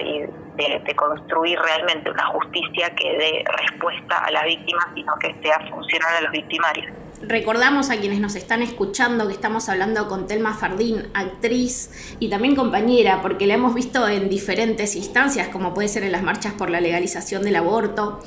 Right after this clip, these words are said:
Speaker 2: Quería consultarte también, eh, ¿qué cosas fuiste aprendiendo, no? Vos nos estabas contando la, eh, todo lo que es la instancia judicial, lo que llevaste adelante. ¿Qué cosas fuiste aprendiendo desde el momento en el que definiste denunciar públicamente a tu abusador?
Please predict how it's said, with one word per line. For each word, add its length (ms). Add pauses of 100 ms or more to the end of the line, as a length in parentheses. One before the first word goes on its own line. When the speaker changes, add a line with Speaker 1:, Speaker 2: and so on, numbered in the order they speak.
(280)
Speaker 2:
Quería 460
consultarte 680
también, 560
eh, 400
¿qué 140
cosas 300
fuiste 260
aprendiendo, 600
no? 160
Vos 140
nos 160
estabas 360
contando 460
la, 220
eh, 220
todo 100
lo 140
que 60
es 40
la 60
instancia 440
judicial, 720 (260)
lo 140
que 120
llevaste 400
adelante. 720 (100)
¿Qué 100
cosas 240
fuiste 220
aprendiendo 560
desde 160
el 100
momento 320
en 100
el 120
que 380
definiste 500
denunciar 500
públicamente 600
a 80
tu 80
abusador? 500